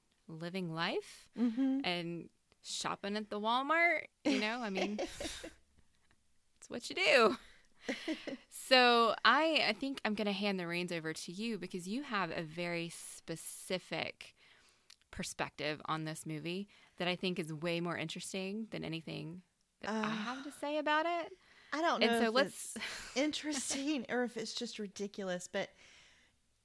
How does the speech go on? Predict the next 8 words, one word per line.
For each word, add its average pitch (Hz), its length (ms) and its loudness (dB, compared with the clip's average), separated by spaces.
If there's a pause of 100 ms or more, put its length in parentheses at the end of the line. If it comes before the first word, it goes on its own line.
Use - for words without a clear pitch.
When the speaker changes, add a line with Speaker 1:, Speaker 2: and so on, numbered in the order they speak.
Speaker 2:
full 311 240 2
disclosure, 220 600 4 (260)
<laughs> - 220 -20
I 294 140 8 (220)
did 277 240 -2
not 220 400 0 (1040)
realize 220 640 2
this 165 480 -6